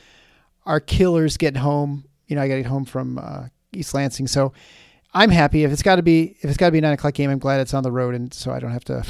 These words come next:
<laughs> worry to try and get there and back home. Uh, so we'll see everybody then. Again, make sure if you wanna support the show, you go to the final fours dot com slash support. You can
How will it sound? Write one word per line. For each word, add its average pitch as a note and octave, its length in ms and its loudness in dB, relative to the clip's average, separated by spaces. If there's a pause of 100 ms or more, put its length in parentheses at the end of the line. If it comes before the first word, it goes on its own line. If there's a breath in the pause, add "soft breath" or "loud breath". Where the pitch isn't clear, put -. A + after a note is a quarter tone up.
(160)
<laughs> - 200 -20
worry F#3+ 140 2
to C#3+ 80 -2
try E3 260 0
and D3 60 -2
get D3 140 -6
there C#3 140 -2
and A#2+ 100 -6
back B2+ 180 -6
home. C3+ 220 -6 (580 loud breath)
Uh, E3 220 2
so G3 160 4
we'll F3+ 160 4
see A3+ 180 0
everybody A#3+ 280 2
then. F3 280 4 (300 soft breath)
Again, E3 320 0
make F3+ 140 -2
sure G3 320 2
if F#3 200 -6
you F3+ 60 -4
wanna E3 180 -2
support - 280 -2
the - 60 -8
show, A3+ 140 2
you G3+ 120 0
go D3 100 2
to B2+ 280 -2 (400)
the D3 100 -6
final C#3+ 240 0
fours C#3 240 -4
dot B2+ 560 -4
com E3 500 -4
slash B2 300 -8
support. G#3 360 -4
You F3+ 100 -10
can C#3 240 -10